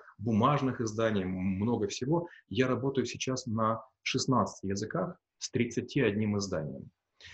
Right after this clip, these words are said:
И просто много-много-много-много везде всего. То есть, кто читает по-русски, видит меня там иногда в русском.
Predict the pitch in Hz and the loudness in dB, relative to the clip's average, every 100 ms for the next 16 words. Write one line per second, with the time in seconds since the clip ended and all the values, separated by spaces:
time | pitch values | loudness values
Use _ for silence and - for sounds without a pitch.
0 | - - 117 117 113 110 170 170 151 - | -16 -2 0 2 2 0 0 0 -2 2
1 | 135 147 196 147 147 147 131 127 127 123 | 8 10 12 10 6 6 6 8 8 8
2 | 113 107 104 110 98 98 - - 67 - | 6 4 4 4 2 0 -2 -2 -4 -10
3 | _ - 117 - - - 160 135 - 143 | _ 0 2 2 -6 -2 2 2 2 2
4 | 143 143 165 240 - - 117 139 113 117 | 2 4 6 6 4 0 2 2 2 0
5 | 113 117 123 117 113 113 95 - - | 0 2 4 4 2 2 0 -2 -6